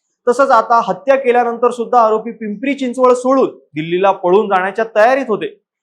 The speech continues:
पण पोलिसांनी वेगाने तपासाची चक्र फिरवल्यामुळे ते हाती लागले. चिंचवड पोलिसांनी अवघ्या चोवीस तासाच्या आत आरोपी उदयबान आणि त्याच्या भाचा अभिषेकला ताब्यात घेऊन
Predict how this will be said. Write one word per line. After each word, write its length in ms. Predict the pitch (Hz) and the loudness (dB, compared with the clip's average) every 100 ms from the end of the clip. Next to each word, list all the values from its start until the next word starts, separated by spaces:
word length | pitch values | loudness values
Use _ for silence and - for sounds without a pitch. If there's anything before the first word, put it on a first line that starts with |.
| - | -4
पण 120 | 277 | -2
पोलिसांनी 500 | 233 254 254 254 254 | 0 -2 -2 -2 -2
वेगाने 360 | 214 196 220 226 | -2 -2 -2 -4
तपासाची 540 | 220 202 208 208 214 | -6 -4 -4 -4 -10
चक्र 360 | 185 190 220 269 | -8 -6 2 2
फिरवल्यामुळे 600 | 240 214 202 196 185 170 | 2 2 2 0 -2 -4
ते 140 | 175 | -6
हाती 280 | 165 160 170 | -4 -2 -2
लागले. 300 | 143 123 135 - _ _ | -2 -4 -10 -14 _ _
चिंचवड 340 | 180 175 196 202 | -8 -4 0 0
पोलिसांनी 520 | 180 185 190 185 196 | 0 -2 -2 -4 0
अवघ्या 340 | 185 170 196 | 0 2 -2
चोवीस 340 | 196 180 233 226 | 0 -2 -2 -2
तासाच्या 380 | - 220 202 185 | -2 -2 -2 0
आत 220 | 196 180 - | 4 2 2
आरोपी 300 | 151 175 180 | 0 0 -2
उदयबान 560 | 165 156 226 233 185 202 - | -2 2 4 6 4 2 -4
आणि 120 | 180 | -4
त्याच्या 280 | 214 190 220 | -2 0 0
भाचा 420 | 160 147 180 185 | 0 -2 2 2
अभिषेकला 540 | 147 160 208 214 196 196 | 2 -2 -2 -2 0 -2
ताब्यात 380 | 202 156 185 202 | 2 0 2 0
घेऊन 280 | 208 165 | 0 0